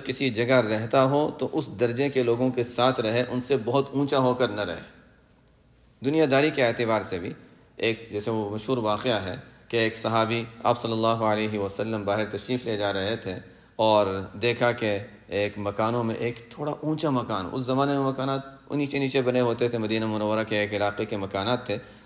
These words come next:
تو وہاں دیکھا کہ ایک مکان ہے ذرا اونچا، قبے کی شکل کے بنا ہوا ہے، ذرا اونچا بنا ہوا ہے، نظر آ رہا تھا کہ اونچا مکان ہے۔ آپ صلی اللہ علیہ وسلم نے پوچھا، "یہ کس کا ہے؟" بتایا کہ فلاں صحابی کا ہے۔ ٹھیک ہے، بعد میں آپ،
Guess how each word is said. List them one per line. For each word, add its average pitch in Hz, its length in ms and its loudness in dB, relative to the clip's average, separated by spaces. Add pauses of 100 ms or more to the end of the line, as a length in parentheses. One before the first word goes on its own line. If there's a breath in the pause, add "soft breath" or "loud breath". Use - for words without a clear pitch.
تو 131 100 2
وہاں 151 200 6
دیکھا 147 300 2
کہ 143 140 -2
ایک 139 200 2
مکان 127 320 0
ہے 139 60 0
ذرا 123 200 4
اونچا، 110 400 -2
قبے 120 360 0
کی 107 120 -4
شکل 98 300 -4
کے 101 100 -4
بنا 87 220 -4
ہوا 80 200 -4
ہے، 80 40 -4
ذرا 95 180 -4
اونچا 107 340 0
بنا 90 200 -2
ہوا 127 160 0
ہے، 143 40 0
نظر 139 240 6
آ 113 120 6
رہا 107 100 2
تھا 113 160 0
کہ 107 120 -6
اونچا 101 260 -4
مکان 82 360 -6
ہے۔ 76 60 -14 (680 soft breath)
آپ 117 200 2
صلی 120 100 0
اللہ 127 160 4
علیہ 120 500 4
وسلم 110 400 -2
نے 101 160 -2
پوچھا، 110 220 -4
"یہ 123 60 -2
کس 139 200 -4
کا 131 120 0
ہے؟" 120 100 2
بتایا 101 300 -4
کہ 110 180 -8
فلاں 90 280 -6
صحابی 76 360 -10
کا 65 120 -16
ہے۔ - 100 -16 (540)
ٹھیک - 200 -10
ہے، 95 80 -10 (960 soft breath)
بعد 147 160 8
میں 139 140 2
آپ، 127 100 6